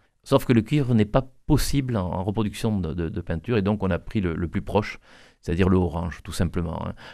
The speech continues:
L'enjeu pour nous, c'est avant tout que le Toulousain, il se trompe pas, il sache rapidement ce qu'il veut, ce qu'il veut prendre. Et, euh, autour de ce vélo, il, il y a beaucoup de choses. Un point qui est important, dont on parle pas beaucoup parce que c'est moins spectaculaire,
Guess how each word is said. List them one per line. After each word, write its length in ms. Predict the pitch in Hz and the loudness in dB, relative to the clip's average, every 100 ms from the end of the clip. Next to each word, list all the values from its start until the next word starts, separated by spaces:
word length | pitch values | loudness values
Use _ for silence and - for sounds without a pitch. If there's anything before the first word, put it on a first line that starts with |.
| - | 0
L'enjeu 340 | 104 127 135 | 4 6 6
pour 220 | 117 104 | 4 6
nous, 100 | 127 | 6
c'est 220 | 143 - 104 | 4 4 6
avant 240 | 98 95 | 6 4
tout 180 | - 120 | 2 -2
que 160 | - | 0
le 160 | 104 95 | 2 2
Toulousain, 380 | - 90 85 107 | 0 0 2 2
il 80 | 104 | 2
se 80 | |
trompe 280 | - 92 90 | -2 -4 -2
pas, 260 | 80 98 120 - - | 2 2 0 -6 -16
il 100 | - | -8
sache 300 | 90 107 92 | 0 2 2
rapidement 500 | - - 104 98 110 | 4 2 4 4 4
ce 100 | 123 | 2
qu'il 220 | 113 98 85 | -2 -4 -2
veut, 340 | 98 117 127 | 0 0 -2
ce 160 | 104 - | -6 -10
qu'il 120 | 87 | -6
veut 100 | - | -4
prendre. 500 | - 107 131 107 87 - - _ _ - | 0 0 0 -2 -4 -8 -20 _ _ 0
Et, 280 | 104 113 98 | 4 6 4
euh, 240 | 82 - - - - | 2 -4 -8 -6 0
autour 380 | 123 143 160 | 2 6 6
de 100 | 120 | 6
ce 180 | 107 - | 4 2
vélo, 460 | 101 104 131 156 160 | 2 4 4 4 2
il, 80 | 107 | 0
il 360 | 92 87 87 | -4 -6 -2
y 80 | 104 | 0
a 40 | |
beaucoup 240 | 113 104 123 | 0 -2 -2
de 60 | |
choses. 260 | 170 139 113 - _ _ - | 0 0 -2 -10 _ _ -4
Un 100 | 131 | 0
point 200 | 151 170 | 2 2
qui 80 | 117 | 4
est 100 | 131 | 2
important, 480 | 127 - - 131 | 2 0 0 2
dont 120 | 120 85 | 2 0
on 100 | 95 | 0
parle 240 | 92 104 | 2 2
pas 120 | - 113 | 2 -2
beaucoup 260 | 123 220 | -2 0
parce 140 | 165 - | 0 0
que 60 | |
c'est 80 | - | 0
moins 120 | 104 | 0
spectaculaire, 600 | 98 - 95 - 139 165 | 0 -4 -4 -4 -4 -4